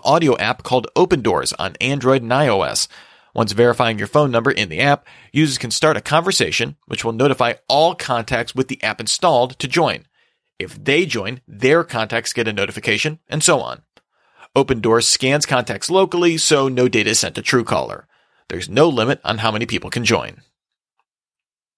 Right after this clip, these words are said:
Match Group will now provide background checks for users of its Match and Stir dating apps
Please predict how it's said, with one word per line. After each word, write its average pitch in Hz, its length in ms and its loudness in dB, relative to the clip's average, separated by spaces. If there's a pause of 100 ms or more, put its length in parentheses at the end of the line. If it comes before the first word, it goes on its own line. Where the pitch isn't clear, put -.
(680)
Match 147 300 0
Group 139 260 2
will 120 100 4
now 123 160 4
provide 123 360 0
background 120 440 2
checks 123 220 0
for 120 100 -4
users 120 360 0
of 104 160 -4
its 104 140 -6
Match 131 420 -2
and 107 140 -2
Stir 165 420 4
dating 110 300 0
apps 107 340 -4